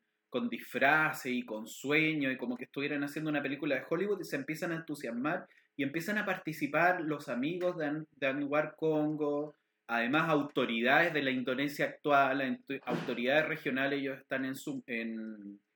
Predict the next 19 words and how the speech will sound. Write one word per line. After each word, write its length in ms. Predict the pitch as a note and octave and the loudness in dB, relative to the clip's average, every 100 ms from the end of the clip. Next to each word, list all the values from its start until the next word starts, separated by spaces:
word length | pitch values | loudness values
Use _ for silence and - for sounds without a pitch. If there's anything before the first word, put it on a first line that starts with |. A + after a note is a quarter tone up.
| _ | _
Sumatra 500 | - C3 C3+ - C#3 | -4 2 4 4 4
del 260 | B2+ B2 D3 | 4 2 4
Norte, 420 | D#3 D3 - C#3 | 4 2 -2 -2
digamos, 380 | C#3+ C#3 D#3 - | 2 2 0 -4
que 80 | |
es 60 | B2 | -4
una 120 | A#2+ | -4
de 60 | A2 | -4
las 140 | A2 | -6
regiones, 340 | A2 - C3+ B2 | -10 -6 -4 -4
un 80 | A#2 | -6
país 160 | B2 | -4
muy 240 | B2 A#2+ A#2+ | -2 -2 -2
grande, 340 | B2 C3 B2+ | -2 -2 -2
una 280 | B2 B2+ B2 | -2 -2 -2
de 80 | A#2 | -2
las 120 | C3 | 0
islas, 400 | D#3 B2+ B2 B2+ | -2 0 -2 -2
digamos, 400 | C3+ C3+ D3+ | 0 0 0